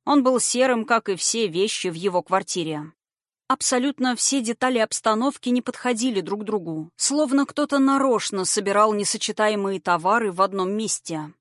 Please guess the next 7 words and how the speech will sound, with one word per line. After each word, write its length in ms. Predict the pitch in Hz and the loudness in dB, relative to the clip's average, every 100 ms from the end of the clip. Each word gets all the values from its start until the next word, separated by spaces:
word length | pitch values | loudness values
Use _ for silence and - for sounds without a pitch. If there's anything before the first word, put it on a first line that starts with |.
| _ - | _ -2
Но 220 | 233 294 | 4 6
этот 260 | 294 294 254 | 4 4 0
диссонанс 720 | 233 262 269 254 269 285 - | 0 0 2 4 4 4 0
тоже 340 | - 233 269 196 | 0 2 2 -2
был 180 | 175 175 | -2 -2
не 140 | 180 | -2
случайен. 720 | - 202 - 170 156 156 | -4 -4 -2 -2 -2 -6